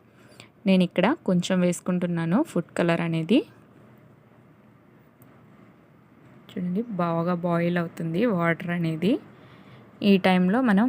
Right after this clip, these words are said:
ఫుడ్ కలర్ వేసుకోవాలి. ఇలా బాగా మిక్స్ చేసుకోవాలి అండి. ఇప్పుడు ఫుడ్ కలర్ కొంచెం వాటర్ వేసుకొని ఫుడ్ కలర్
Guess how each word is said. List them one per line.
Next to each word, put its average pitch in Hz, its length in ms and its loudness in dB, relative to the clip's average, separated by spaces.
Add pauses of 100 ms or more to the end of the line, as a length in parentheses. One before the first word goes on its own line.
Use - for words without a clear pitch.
ఫుడ్ - 300 -4
కలర్ 180 240 2
వేసుకోవాలి. 165 760 -4 (2750)
ఇలా 185 260 0
బాగా 175 240 -2 (120)
మిక్స్ - 320 -6
చేసుకోవాలి 170 720 -6
అండి. 180 240 -2 (760)
ఇప్పుడు 202 280 2
ఫుడ్ 202 340 -4
కలర్ 185 300 2
కొంచెం 180 400 0
వాటర్ 175 480 2
వేసుకొని 175 520 -2
ఫుడ్ - 320 -8
కలర్ 180 280 0